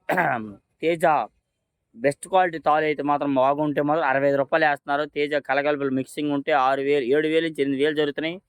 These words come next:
తేజ మీడియాలు ఎనిమిది వేలు నుంచి తొమ్మిది వేలు, మీడియం బెస్ట్లో అయితే తొమ్మిది వేల ఐదు వందల నుంచి పదివేలు, పదివేల ఐదు వందలు వేస్తున్నారు. బెస్ట్లు ఉంటే పదకొండు, పదకొండు ఐదు, డీలక్స్ ఉంటే పన్నెండు, పన్నెండు ఐదు రూపాయలు ఎక్కువ జరుగుతుందండి.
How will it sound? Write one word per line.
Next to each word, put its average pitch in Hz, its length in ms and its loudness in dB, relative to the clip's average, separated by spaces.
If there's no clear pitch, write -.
తేజ 151 320 2
మీడియాలు 151 400 2
ఎనిమిది 143 240 2
వేలు 147 140 4
నుంచి 147 180 -2
తొమ్మిది 139 340 0
వేలు, 147 220 4
మీడియం 143 320 0
బెస్ట్లో 139 320 -2
అయితే 143 140 -2
తొమ్మిది 139 280 -2
వేల 139 140 2
ఐదు 139 100 2
వందల 143 180 -2
నుంచి 147 160 -4
పదివేలు, 139 440 0
పదివేల 143 280 4
ఐదు 135 100 0
వందలు 160 180 2
వేస్తున్నారు. 151 340 0
బెస్ట్లు 147 340 -2
ఉంటే 180 180 -2
పదకొండు, 160 540 -2
పదకొండు 151 480 0
ఐదు, 147 220 0
డీలక్స్ 190 340 0
ఉంటే 202 180 -4
పన్నెండు, 202 460 0
పన్నెండు 202 400 -2
ఐదు 185 160 2
రూపాయలు 202 320 2
ఎక్కువ 208 220 0
జరుగుతుందండి. 175 560 -2